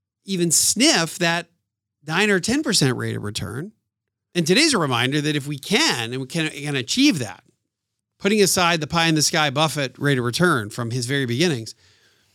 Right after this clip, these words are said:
it can still work wonders for our retirement assets. And that's the example we're gonna go into today. I'll also couch this by saying every time I hear one of these examples,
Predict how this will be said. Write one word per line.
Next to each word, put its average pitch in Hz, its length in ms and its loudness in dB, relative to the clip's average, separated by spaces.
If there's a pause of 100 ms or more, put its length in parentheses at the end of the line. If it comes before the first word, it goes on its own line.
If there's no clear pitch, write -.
(180)
it 190 120 0
can 185 120 4
still 185 260 2
work 156 240 2
wonders 156 1040 0 (560)
for 170 220 0
our 151 140 -2
retirement 135 440 -4
assets. 101 440 -10
And 127 260 -6
that's 156 380 2
the 185 120 6
example 147 360 0
we're 131 60 -6
gonna 135 140 -2
go 120 180 -4
into 113 260 -6
today. 139 320 -2 (1300)
I'll 190 120 2
also 247 540 2
couch 156 360 0
this 143 260 0
by 143 160 0
saying 139 320 2
every 175 140 2
time 196 160 4
I 160 60 4
hear 156 220 2
one 156 160 2
of 139 60 4
these 131 180 2
examples, 127 480 0